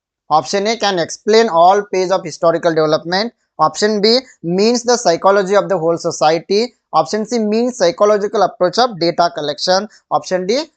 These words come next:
all of the above। Here the right answer is option A, collective psychology of the whole period is a theory which can explain all phase of historical development। सामूहिक मनोविज्ञान ಇದೊಂದು ಐತಿಹಾಸಿಕ ಅಭಿವೃದ್ಧಿಯ ಎಲ್ಲ ಹಂತಗಳನ್ನ ವಿವರಣೆ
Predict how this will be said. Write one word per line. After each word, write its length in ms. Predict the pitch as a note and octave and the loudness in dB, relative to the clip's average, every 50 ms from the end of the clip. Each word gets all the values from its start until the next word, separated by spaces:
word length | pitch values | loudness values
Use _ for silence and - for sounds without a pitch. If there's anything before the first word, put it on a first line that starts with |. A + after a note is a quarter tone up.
| _ _ | _ _
all 240 | - E3+ F3 F3 E3+ | 0 2 2 2 2
of 140 | D3 - D#3 | -2 -4 -8
the 80 | C#3+ | -12
above। 220 | B2+ A#2 B2 A#2+ - | -12 -12 -14 -16 -10
Here 160 | D#3+ E3+ F3+ F#3 | -4 -2 0 0
the 140 | F#3+ G3 | 2 2
right 200 | F3+ E3+ E3 F3+ | 2 2 2 2
answer 300 | F#3 F3 D#3+ D#3+ F#3 G3+ | 0 -2 -2 -2 -4 -4
is 100 | A3 A3+ | -2 0
option 460 | G#3 E3+ D#3+ - - - F#3 F3 E3+ D3+ | 2 0 0 0 -4 -4 -4 -4 -2 -2
A, 160 | D#3 D3+ - - _ _ _ _ _ _ _ _ _ _ _ - | -4 -4 -4 -6 _ _ _ _ _ _ _ _ _ _ _ -2
collective 460 | F3+ F3+ G3 F#3+ - - A#3+ A#3+ - | 0 0 0 0 0 0 -2 0 2
psychology 520 | G#3 F#3+ F3+ - G3 F#3 F#3+ F#3 E3+ F3 | 2 0 2 2 2 2 2 2 2 0
of 120 | F#3+ - E3 | -2 -2 -2
the 100 | F#3+ F3 | -2 -2
whole 320 | D3+ F3 G3 G#3 G#3+ G#3 - | 0 0 0 0 0 0 -2
period 260 | F#3 E3 E3 E3+ D#3+ | -4 -2 -2 -2 -2
is 140 | E3 E3 D#3 | -2 -4 -4
a 80 | E3+ - | -6 -6
theory 480 | - - D#3 E3 E3 G3 A3+ C#4 C#4 _ _ _ - | -6 -6 -4 -2 0 0 0 -2 -2 _ _ _ -6
which 260 | D#3+ G#3 G#3 - - | -4 -4 -4 -2 -2
can 180 | A#3 A3+ G#3 | -2 0 0
explain 540 | F#3 D#3+ - - _ - - G#3+ A#3 C#4 E4 - _ _ | -2 -6 -8 -10 _ -2 0 0 0 0 -2 -6 _ _
all 380 | - E3+ F3 F#3+ A3 A#3+ B3 A3 _ - | -2 2 4 4 4 2 0 -4 _ -6
phase 240 | F#3+ F#3+ F#3+ F3+ | -4 -4 -2 0
of 140 | A3 B3+ C4+ - | -2 -2 -2 -4
historical 680 | - E3+ E3+ - - - G#3 G#3+ G#3 G#3 G#3 A3 A3 A3 | -8 -14 -14 -8 -2 0 2 2 2 0 0 0 0 0
development। 680 | G3+ F3+ E3 D3+ C#3+ C#3+ C#3 - - D3+ D3+ D3 C3 - | 2 0 0 0 2 0 -2 -2 -4 -6 -6 -6 -8 -6
सामूहिक 600 | - - E3+ E3+ F3 F#3 G3+ A3 A3 A3 A3 A#3+ A#3 A3+ G#3 | -4 0 0 2 2 2 0 0 0 0 0 2 0 2 2
मनोविज्ञान 760 | F#3 F3 F3+ G3 G3 F#3 F3+ E3 D3 D3 D#3+ D#3 D3 D3 D3 D#3 D#3+ D3+ - - _ _ _ _ _ - D#3+ | 0 -2 0 0 2 2 0 -2 -4 -6 -6 -6 -4 -4 -2 -2 -2 -2 -4 -8 _ _ _ _ _ -10 -6
ಇದೊಂದು 280 | D#3 E3+ F3 F#3 G3+ A#3 F#3+ E3+ F#3 | -4 -4 -4 -2 0 2 2 2 0
ಐತಿಹಾಸಿಕ 500 | F#3+ F#3 - G#3+ G3+ G3 F3+ G3+ F3+ - F#3+ F3 | 0 -2 0 0 0 0 -2 -2 -2 0 0 0
ಅಭಿವೃದ್ಧಿಯ 440 | D#3 E3+ F3+ E3 D#3 F#3+ G3+ F3 D#3 | 0 -2 -2 -2 0 0 0 0 0
ಎಲ್ಲ 200 | D#3 D#3+ E3+ F#3 G#3 G#3 F3+ | 0 0 0 0 0 0 0
ಹಂತಗಳನ್ನ 520 | F3+ F3+ - F3+ E3+ E3+ E3 E3+ G3+ B3+ D#4+ - _ - _ - D#3+ | -4 -6 -6 -6 -6 -6 -4 -4 -4 -4 -6 -6 _ -18 _ -6 -2
ವಿವರಣೆ 360 | E3 E3 F3 F3 E3+ E3+ E3+ | 2 2 4 4 2 2 0